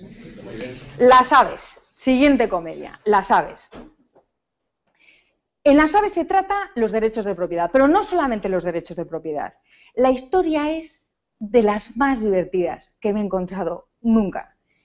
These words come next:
Y se la quiero dedicar a Paco Cabrillo. A Paco Cabrillo,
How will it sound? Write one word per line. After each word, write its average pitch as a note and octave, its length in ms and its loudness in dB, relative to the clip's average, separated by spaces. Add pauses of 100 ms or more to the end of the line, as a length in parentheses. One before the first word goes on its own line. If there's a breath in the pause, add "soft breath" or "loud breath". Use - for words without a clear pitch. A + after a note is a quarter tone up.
(100)
Y B3 180 0
se B3 140 0
la A#3 140 4
quiero C4 260 4
dedicar G#3 400 2
a G3+ 100 -2
Paco G3+ 220 0
Cabrillo. D#3+ 440 -8 (680)
A G#3+ 140 0
Paco B3 240 2
Cabrillo, A#3+ 500 2